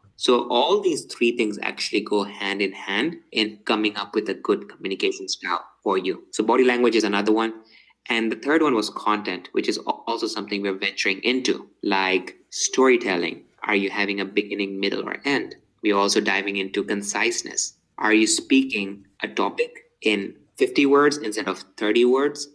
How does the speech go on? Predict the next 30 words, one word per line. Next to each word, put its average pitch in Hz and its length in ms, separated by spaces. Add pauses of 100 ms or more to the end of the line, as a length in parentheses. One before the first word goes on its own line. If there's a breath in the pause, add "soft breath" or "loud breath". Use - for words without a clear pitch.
What 113 200
are 110 60
the 104 80
filler 120 340
words 98 220
that 104 120
are 98 60
you 107 320
using? 110 520
Like, 95 200 (180)
"I 101 260 (120)
think," 107 340 (200)
"perhaps," 107 680 (100)
"sorta." 117 600 (400)
Where 113 280
is 110 140
the 110 60
repetition - 540
happening? - 480 (220)
So 123 100
we're 127 140
diving 143 320
into 131 200
both 107 340
body 104 220
language 101 260
and 98 120
content 196 340
as - 160
well. - 220